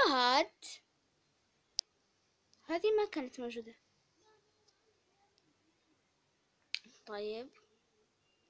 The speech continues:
ما في شي هون مخيف نهائيا بهذه الغرفة. كل شي عادي يعني. ما في أي شي.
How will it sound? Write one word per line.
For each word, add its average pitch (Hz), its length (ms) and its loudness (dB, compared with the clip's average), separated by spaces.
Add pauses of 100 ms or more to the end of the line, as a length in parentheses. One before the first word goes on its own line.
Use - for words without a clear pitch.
(1500)
ما 370 180 0
في 226 140 -12
شي 226 300 -6
هون 208 400 -12
مخيف 214 440 -16 (200)
نهائيا 202 480 -12
بهذه 202 440 -16
الغرفة. 254 600 -10 (1700)
كل 480 160 0
شي - 180 2
عادي 214 480 -2
يعني. 196 400 -14 (2500)
ما 233 200 -10
في 196 160 -12
أي 196 120 -12
شي. - 300 -6